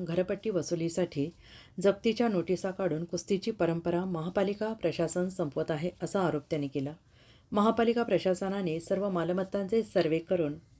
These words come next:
करमूल्यांकनाच्या नोटिसा बजावायला सुरुवात केली. यात आत्तापर्यंत तालीम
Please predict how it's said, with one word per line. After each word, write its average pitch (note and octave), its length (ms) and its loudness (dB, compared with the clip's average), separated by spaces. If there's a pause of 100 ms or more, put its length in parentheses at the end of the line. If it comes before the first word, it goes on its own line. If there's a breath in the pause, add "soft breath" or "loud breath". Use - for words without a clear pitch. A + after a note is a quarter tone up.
करमूल्यांकनाच्या F3+ 1000 2
नोटिसा F3 400 4
बजावायला E3+ 540 2
सुरुवात D3 280 0 (120)
केली. D3 200 -2 (640 loud breath)
यात G#3+ 140 8 (120)
आत्तापर्यंत G#3+ 540 2 (160)
तालीम E3 300 2